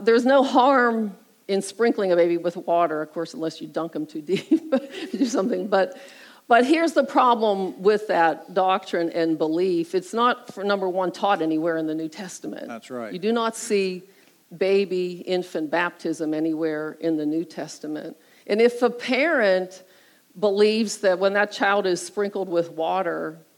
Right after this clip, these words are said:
Speaker 1: that the original sin is removed from their life, it's a kind of salvation experience.
Speaker 2: Yeah.
Speaker 1: They're no longer sin. They're one with God. They belong to God's family. If they believe that, that, and that, that if they die, let's say they're an adult, but they never really follow Christ, but they,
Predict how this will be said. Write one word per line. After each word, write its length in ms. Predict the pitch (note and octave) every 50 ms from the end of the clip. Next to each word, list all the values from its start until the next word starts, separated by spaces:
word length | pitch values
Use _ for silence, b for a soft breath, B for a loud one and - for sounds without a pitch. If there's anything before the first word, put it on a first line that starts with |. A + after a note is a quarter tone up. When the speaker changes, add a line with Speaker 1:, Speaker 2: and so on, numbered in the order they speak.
| _ _ -
Speaker 1:
that 400 | - - E3 D#3+ D#3+ - - - - _ _
the 200 | - D#3 D#3 E3+
original 480 | E3 D#3+ D#3+ F3 F3 - G3 F3+ D#3+ D#3
sin 280 | - - G3 F#3 F3
is 220 | F3 E3+ D#3 D#3+ F3
removed 320 | E3+ E3 E3+ F3+ F#3+ -
from 100 | - E3+
their 120 | E3+ D#3+ D#3
life, 240 | D#3+ F3 G#3 B3+ G#3
it's 140 | F3+ -
a 40 | F#3+
kind 300 | - - G#3+ G#3 A#3 A3
of 80 | F#3 D#3
salvation 720 | - - - E3+ D3+ C#3+ C#3+ D3 D3+ E3+ E3 - - - D3
experience. 880 | D3 - - - - F3 F3+ F#3 E3+ D3+ D#3 D#3 - - - - - F#3 _ -
Speaker 2:
Yeah. 60 | -
Speaker 1:
They're 160 | D#3 D3+ D3+
no 200 | D3+ D3+ D#3+ D#3
longer 340 | D#3 D#3 D#3 D#3+ D#3+ D#3+ D#3+
sin. 240 | - - F#3+ F#3 F3
They're 140 | D#3+ D3
one 280 | C#3+ C3+ C#3+ D3+ D#3+ D#3
with 180 | D3+ D3 D3 -
God. 260 | - C#3 C#3 D3 D3 C#3+
They 80 | D#3 D3
belong 420 | C#3+ D#3 D3 D3 D3 D3+ D#3 D#3
to 100 | - D#3
God's 280 | D3 D3 D3 D3 - -
family. 400 | - E3+ E3+ E3+ F3 E3+ F3 E3+ B B B B B B
If 140 | G3 G3+ G#3
they 140 | A#3+ A#3 B3
believe 500 | A#3+ C#4+ C#4 C4+ C#4 C4 B3+ B3 A#3+ G3+
that, 300 | G#3+ G#3+ G3 - - - B B B B B B B B _ _ _ _ _ _ _ _ -
that, 560 | - D#3 F#3 F#3+ F3 D#3 E3 G3+ A#3+ C#4 - - - - - _ _ _ _ _ - - - _ _ -
and 160 | F3+ F#3+ G3
that, 240 | G3 G3 F3+ G3+ -
that 220 | - G3+ G3 G3 G3+
if 200 | G3+ G3+ G3+ -
they 120 | G3 G#3
die, 420 | C4 G#3+ G3+ F#3+ G3+ G3+ A3 A#3+ A3+
let's 180 | G#3 G3 F#3+
say 160 | - - G#3+ G#3
they're 160 | G3+ G3+ F#3+
an 80 | F3+ F3
adult, 380 | E3+ E3 F3+ F3+ G3 G#3+ A#3 G#3
but 100 | G3+ F#3
they 100 | G3 F#3 F#3+
never 200 | G3 G3+ G#3 F#3+
really 260 | F3+ G3+ G3 F#3 F3
follow 340 | - - F#3 F#3 F#3 E3 D#3
Christ, 640 | D3 - G3 G#3 G#3+ G3 F3+ F3 F3 - - - -
but 140 | E3+ D#3+ -
they, 120 | D#3